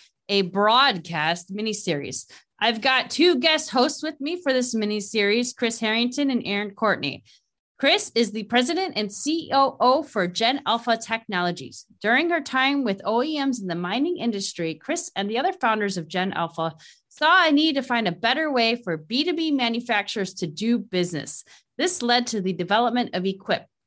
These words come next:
an e-commerce, e-catalog, and analytics solution for manufacturers and distributors who want to grow their business online. Aaron Courtney is the V P of Digital Services at Earthling Interactive.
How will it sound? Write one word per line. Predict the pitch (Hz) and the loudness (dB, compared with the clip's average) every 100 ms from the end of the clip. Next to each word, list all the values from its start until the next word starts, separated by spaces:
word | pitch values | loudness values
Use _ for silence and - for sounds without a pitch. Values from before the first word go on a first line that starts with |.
| _ _ - | _ _ -6
an | 208 | -4
e-commerce, | 196 277 302 294 269 269 247 | -2 -2 2 2 4 2 0
e-catalog, | 262 294 277 247 247 233 240 | -2 -2 0 2 4 4 2
and | 214 180 | 0 -2
analytics | 190 262 262 247 254 | -2 -2 0 -2 -4
solution | - 226 208 214 202 | -4 -2 -2 -4 -6
for | 190 | -4
manufacturers | 175 190 285 302 262 262 277 254 - | -2 -2 -2 -2 -2 0 -2 -2 0
and | 247 320 | 0 0
distributors | - - 233 196 196 196 | -4 -6 -4 0 -2 -2
who | 202 | -2
want | 214 214 | -2 -2
to | 196 | -4
grow | 185 214 | 2 2
their | 226 208 | 4 0
business | 185 185 185 190 - 160 | 0 -2 0 -2 -2 -2
online. | 165 165 156 143 110 87 - _ _ _ _ _ - | 0 0 -2 -2 -4 -8 -20 _ _ _ _ _ 0
Aaron | 269 302 | 2 2
Courtney | 302 330 247 254 | 2 0 2 2
is | 233 | 2
the | 202 | 0
V | 190 277 330 | -2 -2 -2
P | 262 311 330 - | -2 0 0 0
of | 214 208 180 | 4 4 2
Digital | 247 269 320 | -4 -4 -6
Services | - 254 240 247 294 254 | 0 0 0 -4 -4 0
at | 202 - | 0 2
Earthling | 226 247 269 254 | -2 -2 -4 -4
Interactive. | 233 214 190 175 - 131 | -2 0 2 0 -2 -8